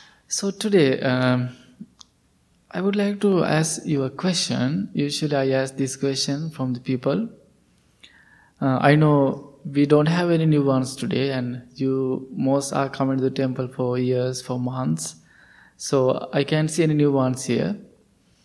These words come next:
Um, so, what is the question I'm always asking people?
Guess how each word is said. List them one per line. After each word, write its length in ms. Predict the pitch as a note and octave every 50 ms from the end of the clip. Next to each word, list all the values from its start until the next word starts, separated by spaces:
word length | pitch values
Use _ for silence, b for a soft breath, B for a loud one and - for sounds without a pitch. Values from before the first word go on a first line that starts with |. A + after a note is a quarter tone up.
| b b b b b b b b b b b b b -
Um, 680 | - C3+ B2+ B2+ B2+ B2+ B2 B2 B2+ B2+ - - - - - _ _ _ _ _ _ _ _ _ _ - - -
so, 720 | - - - A#3 G#3+ D#3+ B2+ A2+ - - - - - - - - _ _ _ _ _ _ _ _ _ _ _ _ _ _ _ _ _ _ _ -
what 220 | E3 D#3+ E3+ -
is 160 | G#3+ G#3+ -
the 100 | - G3
question 480 | - - F#3 F#3 F3 - - C#3+ C3+ C3
I'm 180 | C3 B2+ B2+
always 320 | C3 C3 C3+ C#3+ C3+ C3+ -
asking 440 | C3 C3+ C#3 C3+ - - C3 B2+ B2
people? 680 | - C3+ B2 - - B2 B2 C3+ D#3 G3+ - D#4 -